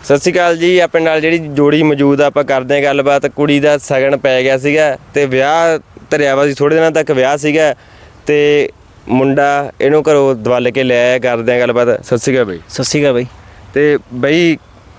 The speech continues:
Speaker 1: ਕੀ ਗੱਲਬਾਤ ਹੋਈ ਹੈ ਸਾਰੀ?
Speaker 2: ਇਹ ਕੌਣ? ਹਾਂਜੀ, ਉਹ ਪਤਾ ਕੀ ਹੈ ਜੀ, ਮੈਂ,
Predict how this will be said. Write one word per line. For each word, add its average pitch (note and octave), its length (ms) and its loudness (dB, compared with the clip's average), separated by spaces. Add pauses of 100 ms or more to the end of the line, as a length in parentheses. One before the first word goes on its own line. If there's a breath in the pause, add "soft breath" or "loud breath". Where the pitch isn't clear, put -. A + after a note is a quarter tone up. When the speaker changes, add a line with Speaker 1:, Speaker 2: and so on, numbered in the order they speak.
(160)
Speaker 1:
ਕੀ E3 200 2
ਗੱਲਬਾਤ C#3 400 0
ਹੋਈ B2+ 160 2
ਹੈ G2 40 0
ਸਾਰੀ? F2+ 220 -4
Speaker 2:
ਇਹ B2+ 300 -14
ਕੌਣ? B2+ 220 -8 (1160 loud breath)
ਹਾਂਜੀ, E3+ 320 0
ਉਹ E3 320 2
ਪਤਾ E3 220 -2
ਕੀ D3+ 300 -2
ਹੈ C3+ 60 0
ਜੀ, C3+ 120 -2
ਮੈਂ, C3 600 0